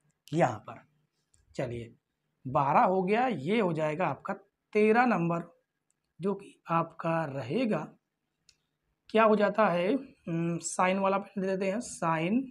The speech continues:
फ़ोर एक्स into cos, cos, अ, थ्री एक्स into डीएक्स। ठीक है, ये हमने दे दिया, एक ये हो गया।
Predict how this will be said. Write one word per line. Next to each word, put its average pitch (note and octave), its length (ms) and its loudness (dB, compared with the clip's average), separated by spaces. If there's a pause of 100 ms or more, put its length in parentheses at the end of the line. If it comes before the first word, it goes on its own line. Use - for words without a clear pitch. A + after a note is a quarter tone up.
(1400)
फ़ोर A3 400 4
एक्स F#3+ 380 -6 (220)
into G#3 360 0 (1300)
cos, G3+ 380 2 (1500)
cos, F#3+ 460 2 (920)
अ, E3+ 320 -4 (220)
थ्री A#3+ 500 0
एक्स D3 300 -6 (160)
into D3 400 -4 (600)
डीएक्स। A#2 520 -10 (460)
ठीक G3+ 180 2
है, - 260 -2 (340)
ये F3+ 140 4
हमने E3+ 220 2
दे E3 160 -4
दिया, E3 180 -2 (360)
एक A3+ 180 8
ये C#3 100 -2
हो C#3 220 -2
गया। D#3 160 -4